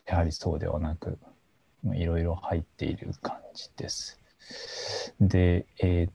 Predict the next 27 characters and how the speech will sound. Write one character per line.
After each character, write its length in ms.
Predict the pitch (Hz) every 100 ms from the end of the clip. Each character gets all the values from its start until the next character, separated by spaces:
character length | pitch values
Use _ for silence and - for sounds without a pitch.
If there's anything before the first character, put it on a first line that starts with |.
| _
と、 100 | -
そ 160 | 87 85
う 40 |
で 60 | 80
す 140 | -
ね、 60 | 95
グ 200 | 101 98
ー 40 |
テ 180 | - 98
ン 140 | 95
ベ 80 | 95
ル 120 | 90
グ 100 | 87
か 100 | 85
ら 80 | 107
も 100 | 104
い 40 | 87
ろ 100 | 85
い 20 |
ろ 100 | 80
入 160 | 90
っ 40 | 85
て 260 | - -
い 60 | 85
ま 140 | 82 -
す 40 |
し、 440 | - - 113 110